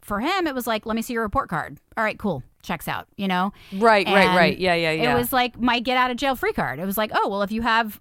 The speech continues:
Speaker 1: all ninety-nines on your report, report card, then, uh, then good. We're all doing a good job here. Have fun," <laughs> you know?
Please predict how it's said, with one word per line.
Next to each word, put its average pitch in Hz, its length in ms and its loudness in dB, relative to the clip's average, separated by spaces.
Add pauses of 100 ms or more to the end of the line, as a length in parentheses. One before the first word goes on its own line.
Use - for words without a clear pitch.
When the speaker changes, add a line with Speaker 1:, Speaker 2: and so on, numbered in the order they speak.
Speaker 1:
all 233 300 2
ninety-nines 233 720 -2
on 226 80 -2
your 208 100 -4
report, 254 320 -4
report 269 340 -2
card, 220 380 -2 (800)
then, 240 320 0
uh, 254 600 2
then 294 180 2
good. 480 260 0 (120)
We're 247 120 0
all 262 140 2
doing 320 160 -2
a 311 40 0
good 330 120 -4
job 403 200 2
here. 165 300 -2
Have 240 160 -4
fun," 160 340 0
<laughs> - 40 -10
you 254 220 0
know? 277 240 0